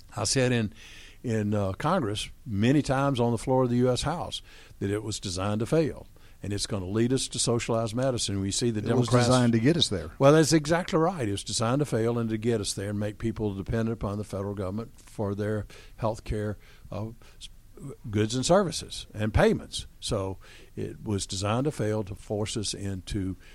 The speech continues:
Speaker 1: what the Democrats say, Medicare for all or Medicaid for all, which is
Speaker 2: Oh, what
Speaker 1: gonna
Speaker 2: a
Speaker 1: be
Speaker 2: disaster.
Speaker 1: absolutely terrible. Terrible economically, but it's gonna be terrible for anybody that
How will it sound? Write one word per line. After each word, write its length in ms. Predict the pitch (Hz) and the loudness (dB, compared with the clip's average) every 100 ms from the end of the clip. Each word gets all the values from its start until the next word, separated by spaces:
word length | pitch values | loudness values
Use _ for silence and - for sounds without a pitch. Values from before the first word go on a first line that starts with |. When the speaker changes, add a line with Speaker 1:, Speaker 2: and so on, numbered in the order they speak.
| - - | -18 -8
Speaker 1:
what 220 | 95 92 - | -6 -8 -10
the 80 | 101 | -4
Democrats 560 | 98 117 101 110 104 - | 0 0 0 0 0 -2
say, 240 | 104 98 | -2 -2
Medicare 540 | 90 101 101 - 101 | -2 -2 -4 -4 -4
for 160 | - 87 | -4 -6
all 240 | 92 92 | -4 -4
or 60 | 92 | -4
Medicaid 460 | 92 95 - 98 87 | -6 -8 -8 -8 -8
for 120 | 90 | -8
all, 260 | 90 95 | -4 -2
which 240 | 92 98 - | -2 -2 0
is 160 | 123 | 2
Speaker 2:
Oh, 40 | 123 | 4
what 60 | 120 | 4
Speaker 1:
gonna 80 | 104 | 4
Speaker 2:
a 20 | |
Speaker 1:
be 140 | 104 | 2
Speaker 2:
disaster. 460 | 101 110 123 113 107 | 2 2 0 0 -2
Speaker 1:
absolutely 400 | 101 101 92 92 | 0 -2 -4 -6
terrible. 760 | - - 185 233 254 104 - - - - - | -6 2 6 10 10 8 0 -12 -18 -18 -4
Terrible 360 | 135 135 120 107 | 2 4 4 2
economically, 680 | 113 104 117 143 156 - 143 | 0 0 0 2 0 0 -2
but 160 | 113 | 0
it's 120 | 98 - | -4 -6
gonna 160 | 110 | -6
be 120 | 95 | -6
terrible 640 | 92 - 123 127 120 110 104 - - - | -8 -4 0 2 2 2 0 -6 -20 -14
for 160 | - 98 | -6 -4
anybody 760 | 113 117 131 110 104 98 101 - - - | 0 0 2 2 0 0 -2 -6 -18 -10
that 160 | 90 | -8